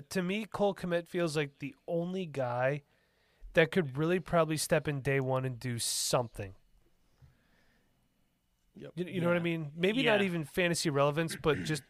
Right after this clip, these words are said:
Speaker 1: be playing.
Speaker 3: Yeah, I mean, he's a guy, I mean, six six, two sixty-two. Um, I mean, I thought he was a,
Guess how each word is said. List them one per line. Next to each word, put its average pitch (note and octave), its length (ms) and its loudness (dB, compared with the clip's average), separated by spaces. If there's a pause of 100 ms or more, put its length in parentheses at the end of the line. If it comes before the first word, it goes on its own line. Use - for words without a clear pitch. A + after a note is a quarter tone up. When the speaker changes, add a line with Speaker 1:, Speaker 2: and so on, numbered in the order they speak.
(240)
Speaker 1:
be D3+ 260 -2 (280)
playing. C3 580 -2 (960)
Speaker 3:
Yeah, C#3 200 -6
I B2+ 40 -4
mean, C#3 160 -8
he's E3+ 140 -6
a E3 60 -8
guy, C3+ 480 -2
I B2+ 40 -14
mean, B2+ 160 -10
six - 380 -10
six, D#3 240 -8
two E3 180 -8
sixty-two. C#3 720 -8 (680)
Um, A2+ 540 -12 (280)
I C#3 40 -16
mean, C3+ 100 -10
I C#3+ 40 -10
thought E3+ 240 -6
he D#3+ 40 -4
was C#3+ 140 -8
a, B2 240 -6